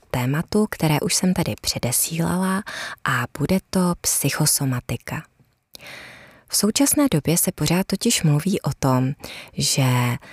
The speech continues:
stres způsobuje nemoce a že si máme dávat na sebe pozor a všechno je od psychiky, ale jak je to vlastně myšleno? Jak je to myšleno, že emoce způsobují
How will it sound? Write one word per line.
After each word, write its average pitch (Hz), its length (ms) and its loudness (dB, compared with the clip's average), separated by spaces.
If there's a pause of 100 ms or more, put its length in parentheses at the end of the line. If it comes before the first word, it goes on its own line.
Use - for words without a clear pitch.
(180)
stres 160 760 2
způsobuje - 800 -2
nemoce 160 1120 2
a 139 160 0
že 135 360 0
si - 200 -2
máme 127 300 0
dávat 123 360 -2
na 123 100 -2
sebe - 320 -4 (160)
pozor 180 540 0
a - 60 -2
všechno - 380 -2
je 127 140 -2
od - 180 -4
psychiky, 170 800 0 (720)
ale 151 520 2 (400)
jak 151 240 0
je 220 60 2
to 220 140 0
vlastně 226 340 4
myšleno? 202 560 4 (340)
Jak - 140 0
je 233 80 4
to - 120 2
myšleno, 143 560 4
že 127 280 2 (480)
emoce 139 760 2
způsobují 135 920 0